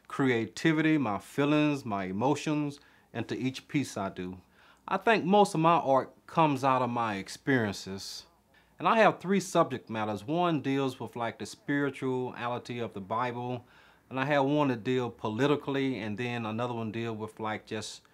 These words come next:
general works at random.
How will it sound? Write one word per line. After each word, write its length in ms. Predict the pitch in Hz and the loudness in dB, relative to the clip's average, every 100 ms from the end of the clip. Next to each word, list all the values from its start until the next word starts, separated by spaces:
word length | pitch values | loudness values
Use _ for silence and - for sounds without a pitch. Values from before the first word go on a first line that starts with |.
| _ - | _ -16
general 640 | 101 143 156 135 131 123 101 | -2 2 4 4 0 -2 -8
works 600 | 92 120 117 - - - _ _ _ _ _ - | -2 0 0 -6 -14 -18 _ _ _ _ _ -12
at 160 | 101 | -2
random. 500 | 123 139 107 90 92 | 4 4 2 -4 -12